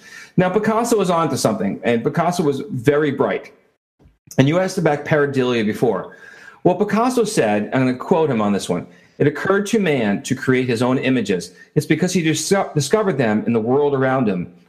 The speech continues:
almost formed or almo-, already within his grasp. He saw them in a bone, in the irregular surfaces of cavern walls. In a piece of wood, one form might suggest a woman, another a bison." So Picasso's talking about pareidolia.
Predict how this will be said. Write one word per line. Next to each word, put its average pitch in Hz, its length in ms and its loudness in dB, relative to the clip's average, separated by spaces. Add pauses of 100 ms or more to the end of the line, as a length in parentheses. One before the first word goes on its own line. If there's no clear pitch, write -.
(100)
almost 190 380 0
formed 120 540 0
or 147 340 0
almo-, 160 360 -2
already 170 360 0
within 147 220 0
his 135 120 -2
grasp. 113 460 -2 (280)
He - 60 0
saw 190 300 2
them 202 120 0
in 180 60 -2
a 160 60 2
bone, 127 520 0 (200)
in 127 60 2
the 135 60 2
irregular 156 360 0
surfaces 160 600 -2
of 113 160 -6
cavern 135 360 0
walls. 117 460 -2 (320)
In 131 80 2
a 127 40 0
piece 185 280 -2
of 151 120 -2
wood, 135 320 0 (180)
one 147 200 2
form 170 340 0
might 131 240 0
suggest 135 440 -2
a 131 40 2
woman, 113 380 0
another 113 400 0
a 110 60 0
bison." 110 400 -2 (260)
So - 100 4
Picasso's 202 560 0
talking 160 380 0
about 143 220 -2
pareidolia. 123 640 0